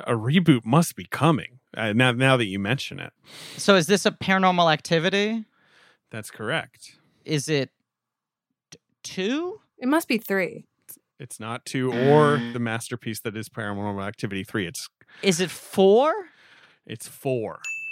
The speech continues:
Speaker 1: which
Speaker 3: Damn,
Speaker 1: is
Speaker 3: they
Speaker 1: pretty
Speaker 3: really
Speaker 1: bad.
Speaker 3: turned those movies out.
Speaker 1: The w-, the one with the haunted Xbox.
Speaker 2: Right. And then they did the marked ones,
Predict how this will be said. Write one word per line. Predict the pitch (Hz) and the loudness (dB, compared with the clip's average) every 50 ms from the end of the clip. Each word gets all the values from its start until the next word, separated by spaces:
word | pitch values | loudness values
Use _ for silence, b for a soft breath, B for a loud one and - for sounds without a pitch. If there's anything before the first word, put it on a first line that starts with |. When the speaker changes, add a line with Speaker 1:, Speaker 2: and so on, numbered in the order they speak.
| - - - | -14 -14 -14
Speaker 1:
which | - - - | -14 -12 -4
Speaker 3:
Damn, | - 320 349 302 | 0 2 2 4
Speaker 1:
is | 254 | 6
Speaker 3:
they | 262 | 6
Speaker 1:
pretty | 285 - 403 | 6 6 6
Speaker 3:
really | 480 466 | 4 6
Speaker 1:
bad. | - 156 156 165 160 135 294 | 6 6 6 6 6 4 2
Speaker 3:
turned | 359 392 359 302 | 0 0 -2 -2
those | 262 277 302 285 247 | -2 -2 -2 -2 -2
movies | 247 240 262 294 285 277 226 196 185 | -2 -2 -2 -2 -4 -4 -4 -4 -4
out. | 185 214 285 277 180 - - - - - | -4 -4 -4 -4 -4 -6 -8 -14 -16 -2
Speaker 1:
The | - 139 | 0 0
w-, | 139 143 156 - | 2 2 0 -2
the | - 156 165 | 2 2 4
one | 160 165 180 190 190 | 6 6 4 6 4
with | 190 185 165 | 2 2 2
the | 160 | 0
haunted | 143 151 175 170 165 - 180 151 | 0 2 0 0 2 0 -2 0
Xbox. | 147 147 160 - - - 131 113 101 98 - - - - - _ _ _ - | 0 0 0 -2 -6 -8 -8 -6 -6 -8 -12 -14 -16 -18 -18 _ _ _ -10
Speaker 2:
Right. | 139 160 180 170 139 113 110 - _ _ _ _ _ _ _ _ _ _ _ - | -2 2 4 4 4 2 0 -6 _ _ _ _ _ _ _ _ _ _ _ -6
And | 175 180 190 | -4 0 0
then | 196 202 202 | 2 4 4
they | 202 196 | 4 4
did | 170 180 196 170 | 4 2 0 0
the | 175 175 | 0 -2
marked | 165 156 156 160 160 - - - | 2 2 2 2 2 0 -6 -8
ones, | 143 135 139 135 131 131 131 135 127 - | -4 -2 -2 -2 -2 -4 -6 -8 -8 -12